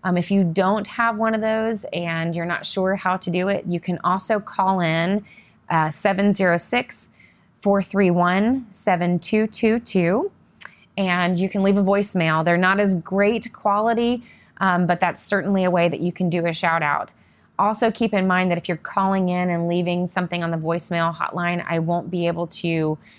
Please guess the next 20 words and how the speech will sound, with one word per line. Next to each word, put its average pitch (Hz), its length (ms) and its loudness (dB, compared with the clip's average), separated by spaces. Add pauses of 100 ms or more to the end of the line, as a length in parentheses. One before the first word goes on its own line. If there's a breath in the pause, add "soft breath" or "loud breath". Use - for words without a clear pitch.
(120)
um, 170 180 0
give 190 200 4
you 196 140 4
a 180 80 2
heads 170 360 0
up 90 320 0
as 170 260 -6
to 180 120 0
when 165 200 0
it 151 100 -2
will 160 160 -2
air, 165 460 2 (300 loud breath)
um, 165 220 0
because 165 200 -4
I 160 40 2
won't 185 160 -2
have 220 120 0
your 233 100 -2
email 466 280 0
address. 147 480 -2